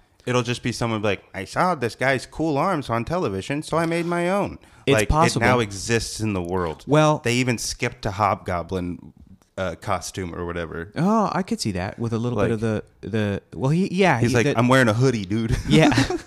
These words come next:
Speaker 2: <laughs> There's been some gob-, there's been some Green Goblin, like, Norman Osborn versions where he does do that, but
Speaker 1: Oh,
Speaker 2: it
Speaker 1: okay.
Speaker 2: certainly came after Hobgoblin had a stretch
Speaker 1: Didn't
Speaker 2: in the
Speaker 1: he have
Speaker 2: comics.
Speaker 1: the purple thing
Speaker 2: He
Speaker 1: too?
Speaker 2: had,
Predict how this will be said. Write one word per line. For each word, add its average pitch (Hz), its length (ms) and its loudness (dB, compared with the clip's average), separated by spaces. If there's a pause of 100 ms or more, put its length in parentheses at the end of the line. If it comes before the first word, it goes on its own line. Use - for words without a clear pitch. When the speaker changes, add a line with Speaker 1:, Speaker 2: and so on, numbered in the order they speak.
(220)
Speaker 2:
<laughs> - 400 -20
There's 214 240 4
been 202 180 4
some 180 360 0
gob-, 156 320 2
there's 156 180 4
been 170 160 0
some 156 200 -2
Green 143 300 0
Goblin, 123 600 2
like, 104 200 -4
Norman 117 240 0
Osborn 110 380 0
versions 98 380 -2
where 90 100 -2
he 95 120 -6
does 101 260 0
do 127 100 0
that, 143 260 0 (160)
but 110 80 -2
Speaker 1:
Oh, - 20 4
Speaker 2:
it - 40 4
Speaker 1:
okay. 95 60 2
Speaker 2:
certainly 127 340 2
came 117 300 -2
after 107 560 0 (320)
Hobgoblin 113 600 0
had 95 140 -6
a 92 60 -6
stretch - 540 -2
Speaker 1:
Didn't 107 160 -2
Speaker 2:
in 117 80 0
the 117 40 0
Speaker 1:
he 117 60 2
have 101 100 2
Speaker 2:
comics. 92 180 0
Speaker 1:
the 110 120 4
purple 101 380 -2 (180)
thing - 220 -2
Speaker 2:
He 180 80 4
Speaker 1:
too? 170 80 2
Speaker 2:
had, 147 360 0